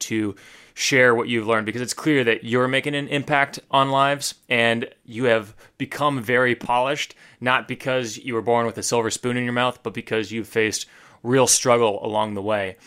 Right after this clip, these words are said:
Uh, but the fact that you found the right people and were willing to share how to find the right people, uh, is just so, so important. And I wanna acknowledge you for that. If people can do one thing other than follow you on social and, and check out that video, which sounds,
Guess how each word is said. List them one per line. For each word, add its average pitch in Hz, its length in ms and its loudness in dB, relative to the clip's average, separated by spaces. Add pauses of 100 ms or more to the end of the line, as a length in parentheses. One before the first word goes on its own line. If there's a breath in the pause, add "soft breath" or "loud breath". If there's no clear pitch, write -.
(320 loud breath)
Uh, 110 260 2
but - 220 -2
the 120 60 -14
fact 131 240 0
that 131 80 -10
you 120 80 -4
found 123 320 0
the 120 60 -4
right 120 200 0
people 123 520 -2 (240 soft breath)
and 113 340 -2
were 120 120 -2
willing 127 240 0
to 107 40 -2
share 127 400 0
how 151 240 2
to 143 80 2
find 107 300 -2
the 104 60 -4
right 104 200 -2
people, 107 420 -4 (300 loud breath)
uh, 113 220 -2
is 117 180 -2
just - 380 -2
so, 151 200 6
so 127 280 2
important. 107 540 -4 (120)
And 110 240 0
I 110 60 0
wanna 117 240 2
acknowledge 113 420 -4
you 113 60 -10
for 104 160 -14
that. 107 360 0 (380 loud breath)
If - 300 -2
people 208 480 -2
can 151 180 -6
do 135 160 -2
one 147 300 -2
thing 131 240 -4
other 139 160 2
than 120 180 -2
follow 135 280 -2
you 135 120 -2
on 127 80 -2
social 120 520 -2
and, 113 100 -6
and 107 180 -6
check 143 220 0
out 127 160 2
that 120 180 4
video, 113 260 4
which 107 160 0
sounds, 113 380 -2